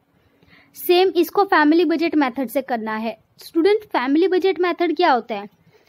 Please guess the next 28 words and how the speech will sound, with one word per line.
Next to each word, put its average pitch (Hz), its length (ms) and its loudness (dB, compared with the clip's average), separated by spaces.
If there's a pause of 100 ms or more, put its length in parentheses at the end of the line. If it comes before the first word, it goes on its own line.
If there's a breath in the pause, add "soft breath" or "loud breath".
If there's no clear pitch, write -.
(160 soft breath)
दोनों 302 280 2
method 339 280 -2
बोले 285 240 -4
हैं। 247 140 -12
Family 302 360 -4
budget 349 300 -8
method 339 260 -6
मतलब 339 360 -4
weightage 285 340 -4
average 254 320 -4
method, 233 280 -10
और 277 200 -6
weightage 254 360 -4
average 339 260 -2
method 320 320 -4
के 339 120 -4
लिए 320 240 0
हमें 302 360 0 (560 soft breath)
सबसे 339 380 -4
पहले 339 320 0
कुछ 330 180 -4
चाहिए, 330 300 -4
तो 339 120 -8
क्या 330 220 -4
चीज़ 320 260 -6
चाहिए? 320 340 -4 (1400)
इंडेक्स 294 520 2
नंबर, 247 340 -4